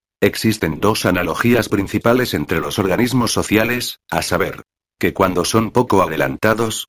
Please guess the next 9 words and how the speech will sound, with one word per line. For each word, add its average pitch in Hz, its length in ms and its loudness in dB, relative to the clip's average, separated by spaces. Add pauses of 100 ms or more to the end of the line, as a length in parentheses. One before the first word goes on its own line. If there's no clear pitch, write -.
la 85 140 2
división 98 480 0
o 107 80 0
la 87 80 0
mutilación 82 640 0
les 117 160 -2
causa 113 400 2
poco 120 300 4
daño, 127 380 2